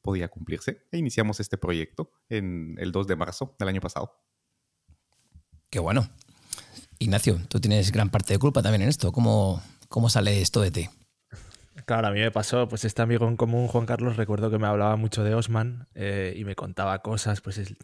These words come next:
Speaker 3: el tío que me cuenta esto del cerebro, tal. Y a mí, como a nivel amateur, como persona que emprende, que al final tengo que usar el cerebro y que lo tengo que potenciar en mi día a día, siempre me interesaba mucho. Entonces,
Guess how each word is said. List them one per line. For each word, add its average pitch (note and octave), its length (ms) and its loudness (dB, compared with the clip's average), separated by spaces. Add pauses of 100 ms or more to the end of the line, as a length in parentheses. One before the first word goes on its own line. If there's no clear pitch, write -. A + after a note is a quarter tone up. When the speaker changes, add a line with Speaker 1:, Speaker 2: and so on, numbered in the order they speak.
(300)
Speaker 3:
el G2+ 120 -12
tío C3+ 360 -6
que A#2+ 80 -8
me A2 100 -4
cuenta A2+ 380 -4
esto C3+ 280 -2
del A2+ 120 -2
cerebro, A#2+ 420 -2
tal. A#2+ 220 -4 (480)
Y A2+ 180 -2
a G2 100 0
mí, A2 280 -4
como F2+ 800 -6
a F2 60 -4
nivel F#2 340 -6
amateur, G#2 460 -2
como G#2 240 -2
persona G#2 460 0
que A2+ 60 0
emprende, A2+ 560 2
que G#2 80 -2
al G#2 120 0
final G#2 640 0 (100)
tengo A2 260 -2
que A2 80 -4
usar G#2+ 200 0
el G2+ 100 0
cerebro A2 480 0
y G2 200 -2
que F#2+ 380 -6
lo F#2+ 100 -8
tengo G2 200 -2
que F#2 100 -6
potenciar G#2 460 -2
en A2 100 0
mi A2 80 2
día G#2+ 160 2
a - 20 4
día, A#2 180 4
siempre G#2+ 380 0
me G#2 80 0
interesaba G2 420 -2
mucho. A2+ 260 -4
Entonces, F#2+ 440 -6